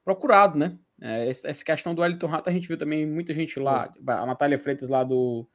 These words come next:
Speaker 1: da Sagres, né, como acompanha muito bem essa, essa, essa notícia, o pessoal do São Paulo também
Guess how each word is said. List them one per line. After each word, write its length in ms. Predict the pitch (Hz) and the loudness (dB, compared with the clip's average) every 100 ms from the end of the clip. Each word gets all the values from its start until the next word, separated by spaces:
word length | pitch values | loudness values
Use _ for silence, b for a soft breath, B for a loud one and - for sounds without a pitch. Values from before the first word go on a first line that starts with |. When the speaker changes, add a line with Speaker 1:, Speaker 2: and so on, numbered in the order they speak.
| _ _ - | _ _ -4
Speaker 1:
da 100 | 131 | -2
Sagres, 520 | - 156 170 143 127 | 2 2 2 -2 -2
né, 120 | 139 | -4
como 220 | 139 135 120 | -6 -8 -8
acompanha 360 | - 139 139 | -8 -6 -6
muito 200 | 139 143 131 | -6 -8 -8
bem 120 | 131 | -8
essa, 240 | - 123 117 | -10 -14 -14
essa, 440 | 113 - 113 110 _ _ _ - | -14 -10 -10 -10 _ _ _ -8
essa 200 | 120 139 | -2 2
notícia, 560 | 143 143 180 185 170 156 | 2 2 2 2 2 -2
o 40 | |
pessoal 360 | 160 147 156 151 | -4 -4 -2 -2
do 100 | 147 | -4
São 200 | - 139 | -8 -6
Paulo 300 | - 139 139 | -2 -2 -2
também 460 | 139 131 131 117 | -6 -4 -4 -6